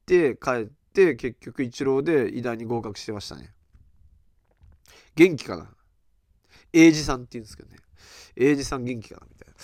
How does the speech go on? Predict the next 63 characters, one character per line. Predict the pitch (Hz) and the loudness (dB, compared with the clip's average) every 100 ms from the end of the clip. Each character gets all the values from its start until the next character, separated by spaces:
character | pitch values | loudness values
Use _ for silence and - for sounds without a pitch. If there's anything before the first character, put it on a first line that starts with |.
| - - - - - - - _ - | -14 -12 -14 -18 -20 -20 -20 _ 6
な | 302 | 8
の | 370 254 | 8 8
で、 | 208 196 156 117 - - | 8 8 2 -2 -8 -2
あ | 180 185 180 | 2 2 2
の | 185 185 185 185 185 185 185 | 0 0 0 0 -2 -4 -4
ー、 | |
ま | 226 240 | 2 2
あ | 208 | 4
ま | 190 151 | 0 -2
あ、 | 156 | -6
人 | - 311 | -2 -2
そ-、 | - 240 | 2 0
そ | - 302 320 | 2 2 4
う | |
い | 320 | 4
う | |
や | 320 | 2
つ | - | 0
も | 202 147 | -2 0
い | 127 | 0
た | 139 | -2
な、 | 139 139 | 0 -2
み | 120 | -4
た | 120 | -6
い | |
な | 117 | -4
話 | 123 117 | -4 -4
で | 110 | -6
す | |
け | - | -2
ど、 | 131 131 | -2 0
ま | 175 | 2
あ | 208 | 2
で | 196 | 2
も、 | 151 - _ 185 _ _ - | -2 -12 _ -20 _ _ -14
浪 | 208 254 | -6 -4
人 | 277 277 | -2 0
は | 277 277 247 - | 2 0 -4 -12
す | - 247 | -10 -4
ご | 277 | -4
く、 | - 254 226 - _ _ | -2 -2 -2 -4 _ _
僕 | 202 214 - | -4 -4 2
経 | 285 285 | 4 4
験 | 285 262 | 0 -4
が | 269 | -4
な | 269 | -4
い | |
ん | 233 | 2
で、 | 214 214 | 6 6
な | 208 220 | 6 0
ん | 208 | -2
と | 233 | -4
も | 226 | -2
言 | 226 | -2
え | 220 | -2
な | 226 214 | 0 0
い | 180 139 131 | 0 -2 -4
で | 143 | -6
す | - | -4
け | 143 | -2
ど、 | 127 151 160 135 120 - - - - _ - | 2 4 6 4 2 -8 -20 -20 -20 _ -4
要 | 247 247 | 2 4
は | 196 | 4